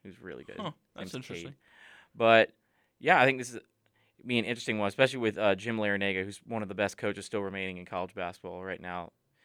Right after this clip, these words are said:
Speaker 1: I mean, he found a way to beat Auburn last year with all that talent we had, and I think he can do it here as well.
Speaker 2: Yeah, I think so too. Um, kinda weird to see a number by Clemson's name in basketball.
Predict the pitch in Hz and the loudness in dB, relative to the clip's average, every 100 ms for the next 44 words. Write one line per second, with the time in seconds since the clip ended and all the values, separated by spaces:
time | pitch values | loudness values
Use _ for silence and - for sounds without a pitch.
0 | _ - 104 98 - _ 110 104 113 104 | _ -10 -8 -8 -10 _ -16 0 2 4
1 | 104 101 92 104 82 98 98 95 98 104 | 4 2 0 -2 4 4 4 -2 -2 -4
2 | 95 85 95 85 95 92 87 90 90 87 | -6 -4 -2 -4 -6 -8 -8 -8 -6 -6
3 | - _ 107 95 90 - 101 95 92 95 | -10 _ -14 -14 -8 -4 -4 -6 -10 -10
4 | 92 90 98 87 87 90 90 _ _ _ | -10 -10 -10 -12 -10 -14 -14 _ _ _
5 | _ - 120 98 101 - 131 - 110 - | _ -10 -2 0 0 -2 -10 -10 -12 -12
6 | 101 104 _ - 113 117 113 107 92 - | -14 -14 _ -12 -2 2 2 -2 -10 -18
7 | _ _ _ _ _ - 143 147 131 131 | _ _ _ _ _ -2 2 4 4 2
8 | 139 131 - 127 120 117 117 123 131 120 | 0 -2 -6 -2 0 0 -4 -4 -4 0
9 | 113 - 127 123 120 123 120 117 117 90 | 0 0 -8 -8 -10 -12 -10 -10 -10 -8
10 | 65 - - 175 214 | -8 -8 -10 -8 -10